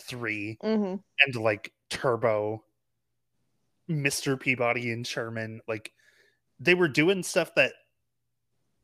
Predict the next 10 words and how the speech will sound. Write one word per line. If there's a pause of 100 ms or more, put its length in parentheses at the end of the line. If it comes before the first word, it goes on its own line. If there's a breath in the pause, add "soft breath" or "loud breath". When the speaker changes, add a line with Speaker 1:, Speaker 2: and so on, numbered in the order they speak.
(580)
Speaker 1:
wasn't
really
set
up
to
succeed,
but
that
they
did